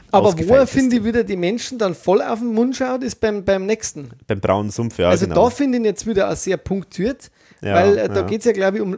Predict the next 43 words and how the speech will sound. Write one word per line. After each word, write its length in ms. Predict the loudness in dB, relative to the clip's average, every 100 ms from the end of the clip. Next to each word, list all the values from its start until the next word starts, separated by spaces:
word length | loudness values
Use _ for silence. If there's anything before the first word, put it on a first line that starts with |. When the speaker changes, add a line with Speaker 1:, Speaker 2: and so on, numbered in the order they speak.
| -8
Speaker 1:
da 80 | -4
geht's 220 | 0 2
überwiegend 400 | 2 2 0 -2 -4
um 80 | -2
Menschen, 400 | -2 -2 -2 0
was 160 | 0
die 120 | -2
so 140 | -2 -2
reden 320 | 0 -2 -2
und 160 | -6 -2
auch 200 | 2 2
über, 140 | 2 -2
über 200 | 0 0
eben, 280 | 0 -2
über, 280 | -6 -6 -6
über 200 | -4 -4
die, 260 | -2 0 0
äh, 320 | 0 -2 -2
Speaker 2:
Sogenannten 460 | -2 0 4 2 4
Speaker 1:
Nazis. 260 | 0 0 -10 -6
Speaker 2:
Genau, 360 | 0 2 2 0
ja. 200 | 0 0 0 -4
Und 200 | -8 -4
die 60 |
sogenannten 400 | -2 2 2 2
einfachen 480 | 0 0 4 2 2
Menschen, 340 | 0 0 -2 2
die 100 | 2
halt 160 | 4
da 80 | 0
sozusagen 420 | -2 -2 -2 0
da 100 | -2
so 120 | -2
einfache 580 | -4 -4 -2 -4 0 0
Antworten 580 | 0 -2 0 0 -2 -2
Speaker 1:
Genau. 440 | 0 4 4 4
Speaker 2:
finden 420 | 0 -6 -6 -4 0
Speaker 1:
Also 160 | 2
Speaker 2:
auf 60 | 2
Speaker 1:
so 100 | 0
der 120 | 2
Taxi, 400 | 0 -2 -4 -4
also 340 | 0 2 0